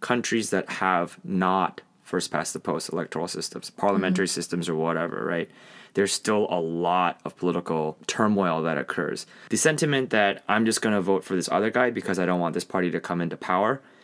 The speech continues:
Speaker 1: has been true since, like, the democratic process has existed effectively, right? Like, people
Speaker 2: Mm-hmm.
Speaker 1: just voting to screw over this guy. I forget what state it was.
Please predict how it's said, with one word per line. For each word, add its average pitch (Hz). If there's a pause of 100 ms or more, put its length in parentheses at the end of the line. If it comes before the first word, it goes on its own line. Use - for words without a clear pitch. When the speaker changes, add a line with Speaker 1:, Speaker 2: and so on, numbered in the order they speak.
(140)
Speaker 1:
has 101
been 95
true 87
since, -
like, 78 (380)
the 85
democratic 87
process 80
has 73
existed -
effectively, -
right? 80
Like, -
people 92
Speaker 2:
Mm-hmm. 87
Speaker 1:
just 85
voting 80
to 76
screw 90
over 80
this 71
guy. 62 (380)
I -
forget 220
what 123
state 117
it 104
was. 76